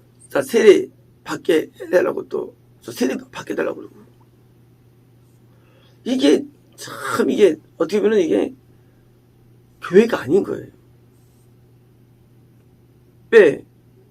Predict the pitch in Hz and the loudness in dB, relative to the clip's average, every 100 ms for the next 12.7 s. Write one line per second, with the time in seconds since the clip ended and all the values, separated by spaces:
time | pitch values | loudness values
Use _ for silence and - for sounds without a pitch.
0 | _ _ - 294 254 - 165 226 156 - | _ _ -2 0 0 0 2 4 4 2
1 | - - - _ - - - 277 170 - | 0 -2 -8 _ -10 -4 -2 0 0 -2
2 | - - - 208 233 175 175 - - - | -2 -6 0 0 2 -2 0 -2 -4 -20
3 | - - - _ _ _ _ _ _ _ | -20 -20 -20 _ _ _ _ _ _ _
4 | _ _ _ _ _ _ _ - - 302 | _ _ _ _ _ _ _ -8 2 6
5 | 165 180 160 151 156 202 147 - _ _ | 6 4 0 0 2 0 -2 -8 _ _
6 | _ _ _ _ _ - 165 156 190 - | _ _ _ _ _ -2 2 4 4 2
7 | - _ _ _ _ _ _ _ - 247 | -4 _ _ _ _ _ _ _ -2 0
8 | 330 - - - - - - - - - | 2 0 -4 -6 -6 -4 0 0 0 -4
9 | - - - - _ - - _ _ _ | -4 -4 -6 -20 _ -20 -20 _ _ _
10 | _ _ - 254 269 - 180 214 208 202 | _ _ -2 4 4 4 2 2 0 -2
11 | 214 233 208 190 156 160 202 - 170 123 | 0 0 2 2 2 2 0 -2 0 2
12 | 147 202 240 143 120 131 | 4 4 2 0 -2 -4